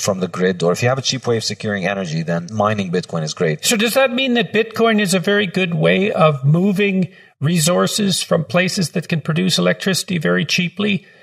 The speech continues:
Speaker 2: to other places where electricity is more expensive? It makes the cheap electricity much more valuable.
Speaker 1: Absolutely. It's, uh, it, this is
Speaker 2: Weird. That's a weird thing.
Speaker 1: It's, it's very weird. And I think it's gonna have a very profound impact on the global energy market, because for the first time in history,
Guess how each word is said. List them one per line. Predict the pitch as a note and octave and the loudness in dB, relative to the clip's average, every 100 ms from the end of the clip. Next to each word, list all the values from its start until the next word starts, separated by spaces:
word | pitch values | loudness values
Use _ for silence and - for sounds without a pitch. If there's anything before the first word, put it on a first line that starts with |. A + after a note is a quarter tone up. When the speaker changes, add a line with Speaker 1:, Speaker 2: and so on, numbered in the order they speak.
| _ | _
Speaker 2:
to | F3+ E3+ | -4 0
other | F3 G#3 | 2 2
places | - F#3+ F#3 G#3+ F3+ | 0 0 2 0 0
where | D#3+ | 2
electricity | D#3+ F#3 G3 F3+ F3+ | 2 2 0 -2 0
is | E3 | 0
more | F#3+ F3+ | 2 0
expensive? | F3 - F#3 F#3+ D4 D4 | 0 0 0 0 -4 -4
It | G#3 | 0
makes | C#4 C#4 | 0 0
the | G#3+ | -2
cheap | - A#3 A3 | -2 0 2
electricity | A3 - A3+ - G#3 | 0 2 -2 -2 0
much | G3+ - | 0 2
more | G3+ F3+ | 2 4
valuable. | F3 C#4 D4+ A#2+ C3+ - - | 6 4 2 0 -2 -2 -2
Speaker 1:
Absolutely. | - A#2+ B2 C3+ D#3 - - A2 | 0 0 -2 -2 -2 -2 -4 -4
It's, | - - | 0 0
uh, | A2 G#2 G#2 G2 | 4 6 6 4
it, | A#2 G#2+ A#2 | 2 -2 -4
this | C3+ - | -2 -2
is | B2 A2 G#3 | -4 -6 0
Speaker 2:
Weird. | F#3+ A#3 B2+ | 2 2 2
That's | D3 F3+ G#3 | 4 4 4
a | C#3+ | 0
weird | D3 D#3 C3 | 2 2 2
thing. | - C#3 C3+ - _ | 0 0 0 -6 _
Speaker 1:
It's, | A#2 - | -2 0
it's | - G2 | -2 0
very | A2 B2 C3 | 2 2 2
weird. | G#2+ F#2+ | 0 0
And | E2+ | 0
I | F2+ | 0
think | G2+ | -2
it's | G2+ | -2
gonna | G2+ | -4
have | G2+ F#2 | -4 -4
a | |
very | F2+ G#2+ B2 | 0 2 2
profound | - - G2 F#2 E2+ | -2 -2 -2 -2 -6
impact | F#2+ F2+ D#2+ - | -4 -4 -4 -4
on | F2+ E2+ | -6 -4
the | E2 | -2
global | F2+ F2+ E2 | 0 0 0
energy | G2+ G2 E2+ D2 | 0 -2 -4 -4
market, | D#2+ - E2+ | -4 -2 -4
because | F2 F#2 F2+ | -4 -4 0
for | |
the | F#2 | -2
first | F#2 - F#3+ - - | -2 -2 -2 -2 0
time | C3+ G#2+ | -2 -2
in | G2 | -4
history, | B2 - - - | -4 -4 -6 -10